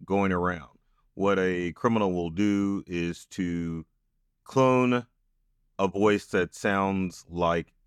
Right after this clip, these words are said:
either a loved one or a child, and then call claiming that they have your loved one hostage and demand money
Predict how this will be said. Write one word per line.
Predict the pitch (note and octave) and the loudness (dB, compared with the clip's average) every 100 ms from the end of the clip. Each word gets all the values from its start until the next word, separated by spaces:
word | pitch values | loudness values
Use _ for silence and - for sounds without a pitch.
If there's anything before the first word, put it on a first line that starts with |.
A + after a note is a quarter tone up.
| _ _ | _ _
either | G2 F#2 F2+ F2 | -2 0 0 0
a | E2+ | 0
loved | E2+ G2+ G2 | 0 0 0
one | G#2 G2 G2 | -2 -2 -2
or | D#2+ E2 D#2 | -4 -4 -6
a | |
child, | - F#2+ F2+ F2 E2+ E2 _ _ _ _ _ | -2 2 4 2 0 -6 _ _ _ _ _
and | F2+ | -4
then | F2+ F2 | -2 -4
call | - C3 B2+ F#2+ F2 F2+ - _ _ _ | 0 4 4 4 0 -4 -12 _ _ _
claiming | - A2+ A2 G2+ F#2+ | -2 0 2 2 2
that | F2+ F2 | 0 0
they | F#2 F2 | 0 2
have | F#2 F2 | 0 0
your | E2 E2 D#2+ | 0 -2 -2
loved | D2+ D2+ F2+ F2 | -4 -2 0 0
one | E2+ D#2 D#2 - | -2 -4 -6 -4
hostage | G#2 G2 - E2+ C#2+ - _ _ _ | -2 -2 -4 -8 -8 -18 _ _ _
and | - E2 | -8 -4
demand | E2 F#2+ G#2+ G#2 G2 | 0 2 2 0 -2
money | E2+ G#2 A2 E2+ E2 | -2 0 0 -2 -6